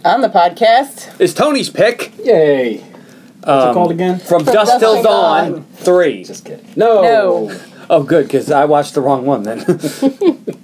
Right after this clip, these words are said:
Speaker 2: Oh,
Speaker 1: Has
Speaker 2: also,
Speaker 1: anybody ever seen
Speaker 2: you know
Speaker 1: From
Speaker 2: what?
Speaker 1: Dusk
Speaker 2: Before
Speaker 1: Till
Speaker 2: we get
Speaker 1: Dawn
Speaker 2: started,
Speaker 1: three?
Speaker 3: I saw the second one 'cause Bon Jovi was in it.
Speaker 2: I didn't
Speaker 3: I
Speaker 2: see that
Speaker 3: think,
Speaker 2: one.
Speaker 3: and it was terrible.
Speaker 2: But before we get started, I give a
Speaker 1: He's
Speaker 2: shout
Speaker 1: not
Speaker 2: out.
Speaker 1: a terrible
Speaker 2: You,
Speaker 1: actor.
Speaker 2: you keep cutting me off. I'm gonna poke you in the nose.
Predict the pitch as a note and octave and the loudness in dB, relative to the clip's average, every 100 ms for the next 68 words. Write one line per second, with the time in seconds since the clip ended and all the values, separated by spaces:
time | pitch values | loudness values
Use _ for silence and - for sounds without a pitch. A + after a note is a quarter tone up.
0 | - - - - - - E3 B2+ C#3+ F#3+ | -20 -20 -20 -20 -10 -2 0 2 2 2
1 | A3+ C4 C#4 D4+ D#4 D4+ D#4 D4 F4 F4+ | 0 0 2 2 0 0 0 2 2 2
2 | C#4 - A3 A#3 E4 A3 - G3+ F#3 C#3+ | 0 0 2 4 4 2 2 0 2 2
3 | C#3+ C#3+ G#3 A3 D#3+ F#3+ E3+ D3 C3 A#2+ | 0 -2 0 0 0 0 0 0 0 -2
4 | B2 - - - B2+ B2+ A#2 C3 C#3+ D#3 | -6 -8 -18 -4 -2 -2 0 0 0 -2
5 | D#3 D#3+ F3+ - - - - - - - | -2 -4 -6 -8 -16 -20 -20 -20 -20 -10
6 | - A#2+ B2 D#3 E3+ F#3 - - - - | -4 -2 -2 0 0 0 -8 -18 -20 -20
7 | - G#2+ D#3 - A#3+ F#2 - - - - | -12 -6 -6 -4 -6 -6 -12 -20 -20 -18
8 | - C3+ B2+ - D3+ C#3 C3+ D3 C3 A#2 | -2 -2 0 0 2 2 0 0 0 -2
9 | A2+ G#2+ - B3+ C#4+ - - - G3 E3 | -8 -8 -2 0 2 2 0 -2 -2 0
10 | D3+ G3 D3+ E3 D#3+ E3+ F#3+ E3 E3+ E3 | 2 2 2 -2 -4 0 0 2 0 0
11 | A#2 A2+ D#3 - B2 A#2+ C#3 A2 | -6 -2 -2 -2 -2 0 -2 -2